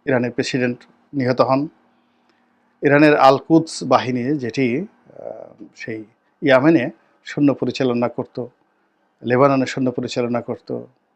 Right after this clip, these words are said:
কমান্ড পরিচালনা করত সেই সিরিয়াতে, সেখানে পরপর দুইজন জেনারেলকে, দুইজন জেনারেলকে তারা সেখানে মেরে ফেলে।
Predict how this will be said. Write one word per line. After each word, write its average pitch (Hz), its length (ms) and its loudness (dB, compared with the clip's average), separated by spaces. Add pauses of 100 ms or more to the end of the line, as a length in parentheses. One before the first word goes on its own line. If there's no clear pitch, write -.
(320)
কমান্ড 143 340 2
পরিচালনা 123 460 -6
করত 120 380 -6 (400)
সেই 117 260 -8
সিরিয়াতে, 135 580 -2 (520)
সেখানে 165 360 0
পরপর 151 340 0
দুইজন 143 440 0
জেনারেলকে, 104 640 -8 (580)
দুইজন 131 300 0
জেনারেলকে 113 440 -6
তারা 117 180 -6
সেখানে - 360 -8 (300)
মেরে 110 220 -6
ফেলে। - 260 -16